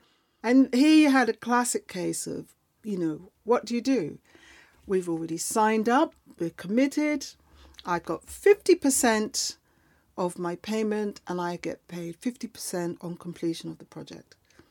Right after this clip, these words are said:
I want to complete the project, but I also want to complete it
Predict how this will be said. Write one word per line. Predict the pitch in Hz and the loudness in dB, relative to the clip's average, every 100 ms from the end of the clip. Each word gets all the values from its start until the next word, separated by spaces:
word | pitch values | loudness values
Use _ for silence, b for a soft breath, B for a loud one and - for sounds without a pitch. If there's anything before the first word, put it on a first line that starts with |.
| b b b b b b b | b b b b b b b
I | 190 | 0
want | 202 262 339 | 4 6 4
to | 339 | 2
complete | - 254 - - 226 | 4 2 2 -4 -4
the | - | -4
project, | - - 175 170 214 - - _ _ _ _ _ _ _ _ - | -14 -10 -8 -6 -6 -10 -20 _ _ _ _ _ _ _ _ 2
but | 226 | 6
I | 254 269 | 6 6
also | 311 392 - - 160 - - 208 233 _ _ _ _ _ _ _ _ | 4 2 0 -2 -4 -4 -6 -8 -14 _ _ _ _ _ _ _ _
want | - 190 214 285 427 | -12 -6 2 2 2
to | - 294 | 0 0
complete | 269 254 247 233 214 - | 4 4 4 0 0 -4
it | 202 190 | -4 -6